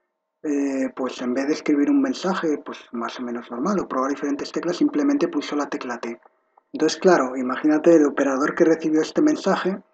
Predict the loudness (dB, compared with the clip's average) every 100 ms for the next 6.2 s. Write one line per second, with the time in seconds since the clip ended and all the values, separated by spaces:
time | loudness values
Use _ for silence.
0 | -20 _ -2 4 4 4 2 2 0 -2
1 | 2 2 2 -4 -4 -2 -2 2 4 4
2 | 4 2 0 -4 -4 -2 2 2 2 -6
3 | -8 -6 -4 -2 -4 -4 -6 -6 -8 -8
4 | -8 -8 -6 -6 -4 -6 -6 -6 -6 -4
5 | -6 -8 -12 -10 -8 -4 -2 -4 -6 -8
6 | -8